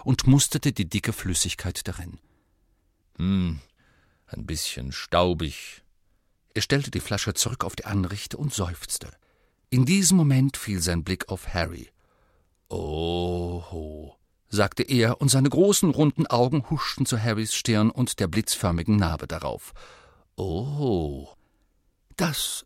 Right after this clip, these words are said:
sagte Dumbledore und trat näher, um sie einander vorzustellen, „ist Harry Potter. Harry, das ist ein alter Freund und Kollege von mir, Horace Slughorn.“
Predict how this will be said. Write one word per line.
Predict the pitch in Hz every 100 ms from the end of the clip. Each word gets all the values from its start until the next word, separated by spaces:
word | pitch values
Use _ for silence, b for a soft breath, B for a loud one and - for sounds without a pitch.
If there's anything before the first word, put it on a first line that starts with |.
| _
sagte | 101 95 82 98
Dumbledore | 87 98 82 90 95 92
und | 104 -
trat | 104 92 -
näher, | 104 101 98
um | - 104
sie | 90 92
einander | 92 92 92 92
vorzustellen, | - 113 - 104 - 95 101 B B -
„ist | 156 - - -
Harry | 180 190 - - -
Potter. | 123 - - - - - b b b b b
Harry, | 185 247 202 220 233 B B -
das | 185 -
ist | - - 156
ein | 175
alter | - 214 196 156
Freund | - 139 202 202
und | - 180 -
Kollege | 226 247 226 175 117
von | - 104 95
mir, | 92 85 82 B B B -
Horace | 180 170 165 - - -
Slughorn.“ | - 202 120 - - 60 50